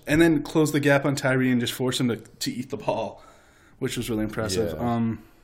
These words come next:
Speaker 1: I think day, yeah, day one, he kinda showed up early. He laid a big hit on, on Hills <laughs> from Slippery Rock.
Speaker 2: Yeah, yeah, yeah.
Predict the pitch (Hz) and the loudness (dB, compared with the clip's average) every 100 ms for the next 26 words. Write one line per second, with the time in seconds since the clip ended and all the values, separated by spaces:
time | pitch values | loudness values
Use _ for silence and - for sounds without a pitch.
0 | - - - - - - _ _ _ _ | -20 -20 -20 -18 -18 -18 _ _ _ _
1 | - 135 165 131 139 131 104 104 156 131 | -6 -2 0 2 0 0 -2 4 6 6
2 | 113 127 147 147 - - _ - 120 139 | 4 4 4 2 -4 -20 _ -16 -8 -6
3 | - 151 147 151 - 110 120 120 117 139 | 0 0 2 0 0 -2 0 -2 -2 -2
4 | 131 147 160 - 110 110 127 123 123 - | 2 4 4 2 -2 -2 0 2 0 -2
5 | - - - - 127 120 131 123 110 - | -14 -20 -16 0 2 2 2 2 2 2
6 | - - - 160 143 151 139 160 131 117 | 0 -6 -2 0 4 4 6 6 4 0
7 | 110 143 131 139 139 131 127 120 113 104 | -2 -2 2 4 4 2 0 0 0 -2